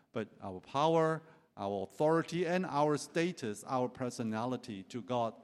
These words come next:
and tell him that, "God, I have been your faithful servant. I have done everything in my life, following every footsteps, following the words in the Bible,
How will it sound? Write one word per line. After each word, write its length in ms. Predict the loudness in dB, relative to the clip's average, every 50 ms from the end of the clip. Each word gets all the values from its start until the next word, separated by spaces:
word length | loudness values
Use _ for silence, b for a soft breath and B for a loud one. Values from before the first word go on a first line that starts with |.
| b b b b b -10
and 260 | -6 -2 0 0 0
tell 280 | 0 2 2 4 4 2
him 420 | 2 0 0 0 0 -2 -6 -8 -12 B B B B B B
that, 360 | -2 -2 -2 -2 -6 -10 -4
"God, 260 | 0 2 2 2 0 -2
I 140 | -2 -2 -2
have 320 | -2 -2 -4 -4 -4 -2
been 220 | -2 0 0 0 0
your 200 | 0 -2 -2 -2
faithful 460 | -4 -4 -4 -4 -4 -6 -6 -8 -8
servant. 580 | -8 -8 -6 -6 -6 -6 -10 -12 -14 -14 -16 -20 b b b b b b
I 140 | -6 -4 -4
have 280 | -4 -4 -6 -6 -6 -2
done 300 | 0 0 2 2 0 -2
everything 640 | -2 -4 -4 -4 -4 -6 -6 -4 -4 -4 -4 -6 -6
in 140 | -6 -6 -4
my 160 | -4 -4 -4
life, 440 | -4 -4 -4 -4 -4 -6 -8 -12 -18 -20 _
following 720 | -20 -12 -6 -2 0 2 2 2 2 0 0 -2 -4 -6
every 380 | -6 -6 -6 -6 -6 -6 -6 -6
footsteps, 840 | -6 -8 -10 -10 -10 -10 -12 -8 -6 -8 -8 -8 -12 -16 -18 -18 -18 b b b b b b b b
following 720 | -2 0 2 2 2 2 0 0 -2 -2 -4 -6 -8 -10 -12 -10
the 80 | -8 -6
words 580 | -2 0 0 0 0 -2 -8 -14 -16 -14 -12 -10
in 120 | -8 -6
the 80 | -6 -4
Bible, 560 | -4 -2 -2 -2 -2 -4 -6 -6 -8 -8 -12